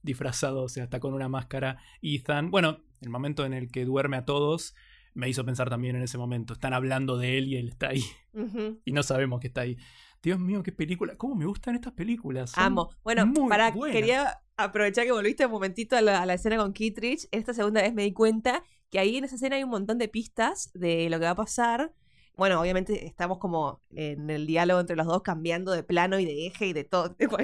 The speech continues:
Speaker 2: una conversación muy loca en ese momento. Son solamente dos personas, pero tenemos veinticinco tipos de planos. O sea, fantástico. Y hay uno de ellos, cuando Kittredge le está diciendo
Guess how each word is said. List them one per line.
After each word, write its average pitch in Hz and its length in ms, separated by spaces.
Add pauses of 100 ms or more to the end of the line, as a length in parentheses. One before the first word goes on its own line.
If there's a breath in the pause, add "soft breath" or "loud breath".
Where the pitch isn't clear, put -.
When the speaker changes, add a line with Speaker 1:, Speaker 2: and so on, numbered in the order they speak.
(100)
Speaker 2:
una 208 420
conversación 208 440
muy 226 140
loca 185 420
en 190 80
ese 180 160
momento. 180 420
Son 196 200
solamente 196 320
dos 220 100
personas, 202 360
pero 226 100
tenemos 190 340 (340)
veinticinco 220 680
tipos 208 240
de 185 80
planos. 180 480
O 185 80
sea, 175 440 (360)
fantástico. 190 600
Y 202 80
hay 190 120
uno 220 160
de 226 140
ellos, 247 480 (240)
cuando 180 320
Kittredge 214 360
le 190 40
está 185 160
diciendo 190 760